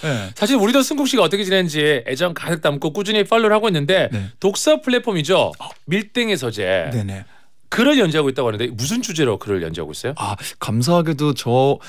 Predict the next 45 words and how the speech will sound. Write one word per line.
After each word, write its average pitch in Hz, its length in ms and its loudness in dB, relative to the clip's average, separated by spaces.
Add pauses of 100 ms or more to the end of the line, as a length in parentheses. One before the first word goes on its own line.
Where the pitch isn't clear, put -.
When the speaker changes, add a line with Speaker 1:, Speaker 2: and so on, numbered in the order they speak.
(200)
Speaker 1:
제가 175 240 2
말을 233 340 2
막 247 140 0
많이 131 240 0
하니까 110 580 -2
Speaker 2:
음. 151 160 2
Speaker 1:
제가 113 440 -6
글도 135 360 -2
쓸 160 160 0
수 160 140 0
있는 143 160 -2
애 - 20 0
아닐까? 127 520 0
이렇게 110 200 -4
러브콜을 107 440 -4
주셔갖고 113 580 -2
Speaker 2:
어. 127 140 2 (520)
Speaker 1:
미팅을 202 400 2
하는데, 156 500 0 (320)
아무리 294 400 2
생각해도 202 880 2 (720)
막 - 120 -2 (200)
재밌는 233 420 4
그게 165 200 -2
없는 147 280 2
거예요. 131 180 0
글에 175 260 2
관해서 151 300 2
전 113 140 -2
글을 123 220 0
Speaker 2:
어, 120 120 2
어. 92 120 -4
Speaker 1:
특히 - 180 -12
쓰지 202 300 -2
않기 113 200 -2
때문에. 113 440 -2
그래서 143 220 0
툭 - 260 -10
던졌거든요. 123 600 0
Speaker 2:
네. 143 140 2 (380)
Speaker 1:
"지금 143 280 0
저한테 127 180 -2
글 120 160 -2
쓰라 139 220 -2
그러면 107 420 0